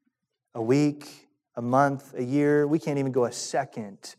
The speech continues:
without being on the offensive battle to be killing sin in our lives. Because if sin left to itself, it will always escalate. Sin will always escalate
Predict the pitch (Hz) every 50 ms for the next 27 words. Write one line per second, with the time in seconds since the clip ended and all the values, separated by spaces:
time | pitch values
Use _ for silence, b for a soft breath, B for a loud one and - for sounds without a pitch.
0 | _ _ _ _ _ _ - 139 127 151 143 135 131 139 131 143 147 151 151 151
1 | 160 - 135 135 131 135 139 - - 139 139 - - 143 139 135 - 143 135 123
2 | 120 139 123 120 123 123 120 117 - - 123 127 123 117 - - 139 123 120 120
3 | 117 - - 123 117 113 110 107 104 104 98 98 98 95 - - - - - -
4 | - _ _ _ _ _ _ _ _ _ - 170 170 - 208 175 147 - - 208
5 | 202 - - - - 196 190 208 220 226 226 220 - - _ - _ _ _ _
6 | _ _ _ _ _ - 156 185 208 214 - - - - - - 214 196 185 185
7 | 190 - - - 190 190 220 220 214 - - - - - _ _ _ _ _ -
8 | 208 214 196 202 208 214 - 233 247 262 247 233 202 165 143 151 196 180 - -
9 | - 240 220 226 226 - - 214 175 147 127 113 - - - - - - - _
10 | _ _ _ _ _ _ _ _ _ _ _ _ _ _ _ _ _ _ _ _
11 | _ _ _ _ _ _ _ _ _ _ - - - 233 233 233 240 254 262 269
12 | 262 - - - - 202 202 202 202 196 190 208 233 247 233 240 240 240 240 247
13 | 214 - - - - b b b b 208 226 240 - - - 226 202 175 165 156
14 | 151 156 170 - - - - -